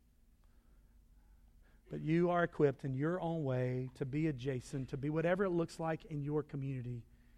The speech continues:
to turn your world upside down one disciple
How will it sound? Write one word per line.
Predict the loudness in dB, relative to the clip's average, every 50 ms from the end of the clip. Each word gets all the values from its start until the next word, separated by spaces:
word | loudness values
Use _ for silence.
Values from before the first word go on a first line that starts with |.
| -20 -20 -20 -20 -20 -20 -20 -20 -20 -20 -20 -20 -20 -20 -20 -20 -20 -20 -20 -20 -20 _ -20 -20 -20 -20 -20 -12
to | -10 -10
turn | -6 -2 0 2 2 2 2 0
your | 0 0 2
world | 2 2 2 2 2
upside | 0 0 -2 -4 -6 -4 -4 -4 -4 -4
down | -4 -4 -4 -4 -4 -4
one | -4 -2 -2 0 0 -2 -2 -4 -6 -8 -12 -18 -20 -20 -20 -20 -20 -20 -20 _ -20 -20 -20 -20 -20 -20 -20 -20 -20 -20 -20 -20 -20 _ -20 -20 -20 -20 _ -20 _ -20 -20 -20 _ _ -10 _
disciple | -8 -6 0 2 2 2 2 0 -4 -8 -10 -12